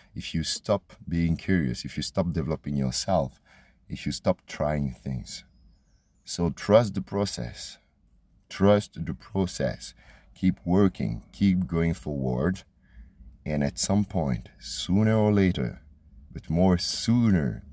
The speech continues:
than later, it will all make sense.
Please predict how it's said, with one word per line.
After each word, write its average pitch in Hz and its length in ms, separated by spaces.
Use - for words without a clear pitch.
than 67 320
later, 78 560
it 90 180
will 87 240
all 87 360
make 80 420
sense. - 800